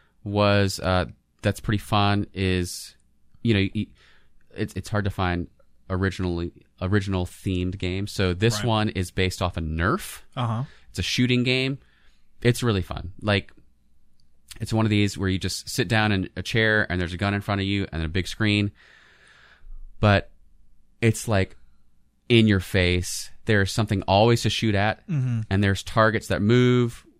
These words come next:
Speaker 1: uh, and they are different point values. So you're, you're battling against your buddy to try to get the most points, which equate, I don't, I don't remember if this gives you tickets or not. Probably.
Speaker 2: Is, is this a video game or a physical game?
Speaker 1: This is a video game.
Speaker 2: Oh, okay.
Speaker 1: Um,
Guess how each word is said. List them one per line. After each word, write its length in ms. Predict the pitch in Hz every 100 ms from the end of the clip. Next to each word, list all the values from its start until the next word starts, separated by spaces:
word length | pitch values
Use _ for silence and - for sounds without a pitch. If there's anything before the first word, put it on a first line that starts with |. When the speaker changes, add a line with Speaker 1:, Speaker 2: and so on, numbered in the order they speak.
| -
Speaker 1:
uh, 300 | 87 80 76 - _ _ _ -
and 140 | 104
they 100 | 95
are 220 | 80 95 90
different 300 | 107 - -
point 200 | 101 98
values. 480 | 101 101 110 - -
So 160 | - 120
you're, 260 | 107 101
you're 160 | - 92
battling 360 | 98 98 107 104
against 280 | 98 95
your 100 | 98
buddy 420 | 85 90 87 90 - _ _ _ _ -
to 80 |
try 160 | 92 95
to 80 | 95
get 100 | 90
the 80 | 87
most 260 | 90 92
points, 460 | - 98 98 - - -
which 180 | 90
equate, 400 | - - 90 - _
I 60 | 107
don't, 120 | - -
I 120 | - 135
don't 80 | 127
remember 240 | 143 127
if 80 | 107
this 180 | 107 -
gives 140 | 104
you 60 | 87
tickets 340 | 107 90 -
or 40 | 69
not. 100 | - - _ _ _ _
Probably. 920 | - - - 67 71 90 127 175 190
Speaker 2:
Is, 100 | 143
is 280 | 220 208 143
this 180 | 156 -
a 60 | 135
video 320 | 120 151 170
game 200 | 185 185
or 80 | 110
a 40 |
physical 320 | 120 117 -
game? 60 | 98
Speaker 1:
This 120 | 113
is 80 | 117
a 40 |
video 360 | 98 107 101 92
game. 280 | 87 82 82 147
Speaker 2:
Oh, 300 | 135 120 110 120
okay. 280 | 123 202 196 - - - - _ _
Speaker 1:
Um, 380 | 104 98 92